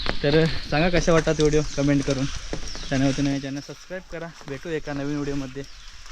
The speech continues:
आतासाठी टाटा, बाय बाय करतोय. आता घरला आलोय. हे बघा सगळीकडे हिरवगार, हिरवगार दिसत असेल तुम्हाला.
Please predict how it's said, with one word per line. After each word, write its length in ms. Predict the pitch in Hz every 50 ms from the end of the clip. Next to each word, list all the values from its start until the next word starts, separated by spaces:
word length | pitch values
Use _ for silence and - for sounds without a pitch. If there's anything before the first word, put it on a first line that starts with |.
| -
आतासाठी 420 | 139 - - 139 151 147 - 151 147
टाटा, 460 | - 147 139 131 - - 135 143 131
बाय 180 | 127 123 123
बाय 160 | 120 135 131 120
करतोय. 360 | - 135 127 123 - - 139 - - -
आता 200 | 135 - - 131
घरला 300 | 120 131 123 123 139 151
आलोय. 220 | 135 135 120 123 127 - - - -
हे 80 | 131
बघा 180 | 127 127 120 131 131 - - - - - - - - - - - - - - - - - - - - - - - - -
सगळीकडे 340 | - 131 139 143 143 151 147 120
हिरवगार, 420 | 117 135 135 139 147 147 151 143 131
हिरवगार 420 | 127 131 135 143 147 139 139 135
दिसत 160 | 123 127 123
असेल 320 | 131 123 117 - - 117 113
तुम्हाला. 260 | 113 113 110 110 110